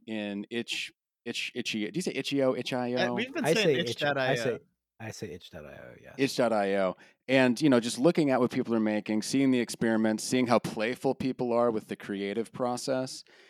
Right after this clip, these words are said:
Speaker 1: and sort of feeling the bl-,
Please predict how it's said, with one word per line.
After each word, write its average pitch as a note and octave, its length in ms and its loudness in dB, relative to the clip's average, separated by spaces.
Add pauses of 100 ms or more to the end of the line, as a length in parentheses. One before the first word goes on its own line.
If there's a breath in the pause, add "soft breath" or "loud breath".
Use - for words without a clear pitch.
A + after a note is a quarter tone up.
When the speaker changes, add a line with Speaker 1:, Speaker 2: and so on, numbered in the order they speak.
(160 soft breath)
Speaker 1:
and A#2+ 440 2 (360)
sort E3+ 180 6
of E3 160 2
feeling C#3+ 540 0
the B2 140 2
bl-, A2 280 -8